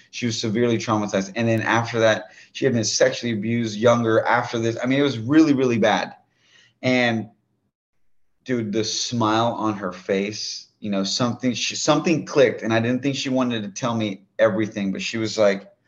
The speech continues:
"Oh my God, what just happened?" And she's, I'm like, "What do you mean?" She's like,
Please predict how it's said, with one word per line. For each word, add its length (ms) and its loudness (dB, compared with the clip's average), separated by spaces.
"Oh 80 0
my 140 -2
God, 240 -4
what 120 -2
just 220 -8
happened?" 420 -8
And 100 -8
she's, 280 -6
I'm 100 -4
like, 140 0
"What 80 0
do 60 0
you 60 0
mean?" 120 0
She's 180 -8
like, 260 -4